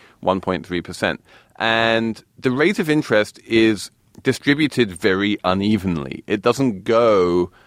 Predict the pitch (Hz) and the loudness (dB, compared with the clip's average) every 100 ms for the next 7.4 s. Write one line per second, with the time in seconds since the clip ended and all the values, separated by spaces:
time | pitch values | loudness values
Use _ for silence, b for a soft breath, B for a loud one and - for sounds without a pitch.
0 | b - 113 104 - 113 110 110 101 107 | b -4 0 0 -4 -2 -2 0 -2 -2
1 | 98 104 101 104 101 95 87 101 82 87 | -2 -2 -2 -2 0 0 0 -2 -2 -2
2 | 92 95 87 85 95 90 62 113 - 62 | -2 -4 -2 0 2 2 0 -6 -6 -8
3 | 50 - B B B B _ 123 117 139 | -8 -12 B B B B _ -2 -2 0
4 | 139 131 131 123 104 - _ _ _ 113 | 0 2 2 0 -4 -12 _ _ _ -4
5 | 143 185 170 123 90 58 - _ - 107 | 0 0 0 -2 -4 -8 -18 _ -4 0
6 | 92 82 73 - - - b b b - | 0 -2 -4 -6 -12 -18 b b b -4
7 | 135 117 110 107 | 0 2 2 0